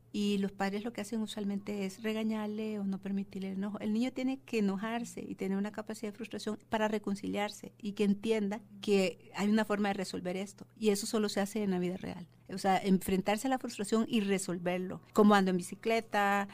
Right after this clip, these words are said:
cuando no puedo, no me sale algo, cuando frente a una tarea, etcétera. Pero cuando solo están en una realidad virtual, lo resuelven muy rápido con un botón, entonces no desarrollan psíquicamente y emocionalmente la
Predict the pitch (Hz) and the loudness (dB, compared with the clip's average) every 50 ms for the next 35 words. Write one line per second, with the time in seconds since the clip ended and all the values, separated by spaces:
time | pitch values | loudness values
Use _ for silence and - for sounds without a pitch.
0 | - - - 190 185 180 175 180 180 175 - 202 190 190 185 180 185 190 196 - | -8 -4 0 2 4 4 4 4 2 0 0 0 0 2 4 4 4 4 4 2
1 | 214 190 180 180 180 196 214 233 226 208 202 202 202 202 202 196 196 185 175 180 | 0 0 0 0 0 0 0 -2 -2 -4 -4 -2 -2 -2 -4 -4 -4 -4 -4 -4
2 | 202 202 185 170 - 190 185 170 180 185 185 180 - 180 175 180 202 214 220 220 | -4 -6 -6 -4 -2 -2 0 0 0 0 0 -2 -2 -4 -4 -2 -2 0 0 0
3 | 202 190 190 - - - - - 190 196 - - - - - 208 190 196 - 202 | 0 -2 -2 -6 -8 -10 -10 -10 -10 -8 -10 -12 -10 -6 -4 -2 -2 0 2 2
4 | 196 190 190 - 240 240 269 269 - 285 277 269 247 220 214 214 220 233 226 226 | 2 2 2 2 0 0 0 0 0 0 2 2 2 2 0 0 -2 -2 0 0
5 | 226 220 226 226 220 - - 220 220 226 220 208 202 190 196 185 185 185 208 214 | 0 0 -2 -2 -4 -2 0 0 2 2 2 2 0 0 0 -2 -2 0 0 0
6 | 220 220 214 214 - 226 220 214 - 202 202 202 202 214 202 - 220 220 214 - | 0 0 0 0 0 0 0 0 0 2 4 4 2 2 0 0 -2 0 0 0
7 | 202 190 - 190 190 - 214 214 - - - - - 214 220 233 247 262 285 285 | 0 -2 -2 -4 -6 -4 -6 -6 -8 -12 -4 2 4 6 6 6 6 4 2 0
8 | - - 269 262 262 254 247 240 220 202 - 220 214 - 226 - - 233 226 220 | -2 -4 -4 -4 -2 -2 -2 -2 -4 -4 -6 -8 -8 -8 -8 -6 -4 -2 -2 -2
9 | 233 214 - 214 190 190 185 190 190 - 208 190 190 196 196 202 196 202 220 214 | -2 -4 -4 -4 -2 -2 -2 -4 -4 -6 -6 -4 -4 -2 -4 -4 -4 -6 -6 -8
10 | 208 | -8